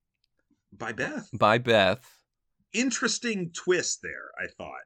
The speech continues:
Speaker 1: you know? Like, why would Beth do that unless it was just like, "This is what it did to your father"?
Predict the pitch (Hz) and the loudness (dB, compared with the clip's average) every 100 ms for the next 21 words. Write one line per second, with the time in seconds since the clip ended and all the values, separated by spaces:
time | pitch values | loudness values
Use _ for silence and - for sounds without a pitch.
0 | - 101 98 95 104 92 87 - _ 117 | -14 -10 -10 -10 -12 -10 -12 -14 _ -14
1 | 120 160 233 240 - 143 131 - 151 131 | -6 -2 -2 -2 -6 -6 -6 -8 -6 -4
2 | 107 107 - 110 104 104 117 - - 104 | -4 -6 -8 -8 -6 -4 -4 -6 -10 -12
3 | - 101 104 87 101 120 160 - 131 95 | -10 -8 -8 -10 -6 -6 -4 -4 -6 -4
4 | 117 104 98 80 - 85 | -4 -4 -4 -6 -8 -10